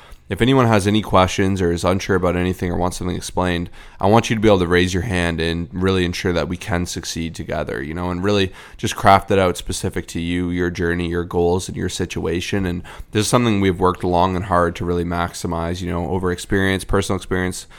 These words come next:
experience of working with hundreds and hundreds of individuals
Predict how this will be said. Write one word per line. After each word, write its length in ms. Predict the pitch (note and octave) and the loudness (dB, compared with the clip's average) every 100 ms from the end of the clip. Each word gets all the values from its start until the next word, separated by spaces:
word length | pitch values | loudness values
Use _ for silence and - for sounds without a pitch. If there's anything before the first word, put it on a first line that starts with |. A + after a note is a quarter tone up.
| - | -18
experience 380 | - A2 G#2 G2 | -4 2 2 2
of 80 | |
working 300 | F#2+ F#2+ F#2+ | 0 0 -2
with 120 | F2+ - | -4 -2
hundreds 380 | F#2+ F#2+ F#2 | -2 -2 -4
and 120 | F#2+ F#2+ | -6 -4
hundreds 340 | F#2+ F#2 F2 | -2 -2 -4
of 100 | F2 | -4
individuals 720 | E2+ E2+ F#2 F#2+ F#2+ F#2+ F2+ | -4 -2 -2 2 2 0 -2